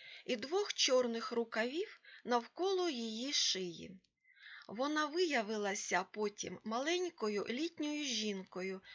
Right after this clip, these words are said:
з тонким носом, що стирчав з-під окулярів у срібній оправі, безхарактерним ротом і розгубленими очима.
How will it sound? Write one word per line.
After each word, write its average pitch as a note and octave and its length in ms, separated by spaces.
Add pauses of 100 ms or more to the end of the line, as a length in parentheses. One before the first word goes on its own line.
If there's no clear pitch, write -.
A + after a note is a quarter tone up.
(140)
з - 140
тонким C#4 540
носом, F#3 560 (340)
що B3+ 220
стирчав B3+ 640
з-під - 400
окулярів G#3 760 (240)
у A3+ 120
срібній D4 560
оправі, F3+ 760 (420)
безхарактерним C4 1120
ротом C#4+ 560 (240)
і B3+ 140
розгубленими D4 920
очима. G3 800